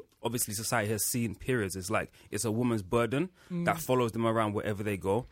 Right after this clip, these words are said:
Speaker 1: And then also when she, I mean, the church thing, the nun thing was so random, but it's obviously like, what do nuns,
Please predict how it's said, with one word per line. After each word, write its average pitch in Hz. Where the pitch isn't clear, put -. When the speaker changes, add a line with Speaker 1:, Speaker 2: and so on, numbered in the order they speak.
Speaker 1:
And 143
then 165
also 196
when 165
she, 143
I 143
mean, 151
the 131
church 202
thing, 104
the 110
nun 139
thing 117
was 104
so 170
random, 143
but 123
it's 123
obviously 160
like, 120
what 123
do 143
nuns, 123